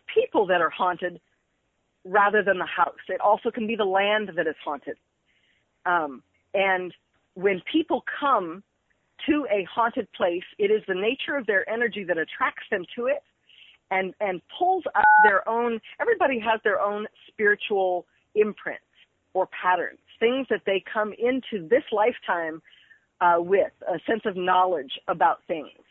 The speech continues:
Sometimes people call them past lives. You can, sometimes people travel with entities. You can, there's a lot of different ways that you can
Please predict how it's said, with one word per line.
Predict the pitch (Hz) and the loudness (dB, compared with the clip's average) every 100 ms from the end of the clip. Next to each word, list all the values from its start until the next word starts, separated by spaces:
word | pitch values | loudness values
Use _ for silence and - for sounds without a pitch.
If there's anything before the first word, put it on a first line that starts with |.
| _ _ _ _ | _ _ _ _
Sometimes | 208 202 196 180 | -6 -2 -4 -4
people | 214 190 | -8 -8
call | - 165 | -2 -2
them | 165 | -2
past | - 156 - | -6 -6 0
lives. | 226 233 214 | 4 4 2
You | 185 | -2
can, | - 175 - - - - | -8 -10 -12 -20 -20 -8
sometimes | 208 196 190 - | -4 -2 -4 -6
people | 226 196 | -6 -6
travel | - 196 190 180 | -2 0 2 0
with | 170 - | -2 -4
entities. | 240 226 220 214 185 | -8 -8 -6 -6 -6
You | 190 | -10
can, | 190 | -8
there's | 190 180 | -6 -4
a | 185 | -2
lot | 190 214 | 2 2
of | 202 | 0
different | 202 185 | -6 -6
ways | 180 196 202 | -2 -2 -2
that | 175 - | -8 -10
you | 208 | -6
can | 185 175 | -6 -6